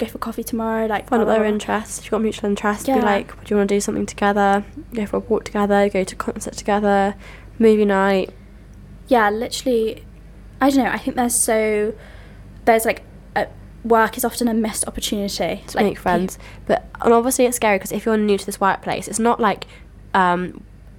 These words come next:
Speaker 2: e-, not everyone's gonna be new. That's not like uni when you go and everyone's new, so they, everyone's in the same boat. It is gonna be a lot more intimidating because people are already there, people have established friendships, and it's, like, it's scary to go out and, like, get involved with that. But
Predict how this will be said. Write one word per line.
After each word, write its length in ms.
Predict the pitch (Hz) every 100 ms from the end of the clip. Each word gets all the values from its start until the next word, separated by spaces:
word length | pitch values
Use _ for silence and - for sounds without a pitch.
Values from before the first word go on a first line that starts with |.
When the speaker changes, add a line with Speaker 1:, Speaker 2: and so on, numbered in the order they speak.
| -
Speaker 2:
e-, 60 | -
not 180 | 208 -
everyone's 400 | 190 196 190 185
gonna 160 | 190 180
be 140 | 180
new. 160 | 180 156
That's 140 | 165
not 100 | 170
like 60 | 170
uni 180 | 180 170
when 140 | 170
you 80 | 170
go 160 | 170
and 100 | 165 -
everyone's 440 | 170 175 170 180
new, 180 | 170 170
so 80 | 170
they, 300 | 165 - - - -
everyone's 420 | - - 170 180
in 40 | 170
the 40 |
same 200 | 175 170
boat. 180 | 165 156 - - -
It 80 | -
is 100 | 190
gonna 140 | 220
be 80 | 220
a 40 |
lot 120 | 208 214
more 140 | 220
intimidating 500 | 214 220 208 214 208
because 240 | 202 - -
people 460 | 196 180 180 180 - -
are 80 | -
already 240 | 185 180
there, 220 | 175 170 170
people 220 | - 170
have 320 | - 170 -
established 500 | 185 - 170 170 170
friendships, 520 | - 170 170 160 - -
and 80 |
it's, 160 | 151 -
like, 320 | 156 - - - - - - -
it's 160 | 185 175
scary 460 | - 175 170 165
to 100 | 165
go 200 | - 165
out 220 | 156 160 -
and, 200 | 170 -
like, 160 | 160 - - - - - - -
get 140 | 196 175
involved 340 | 175 170 180
with 120 | 175
that. 220 | 156 - -
But 180 | 208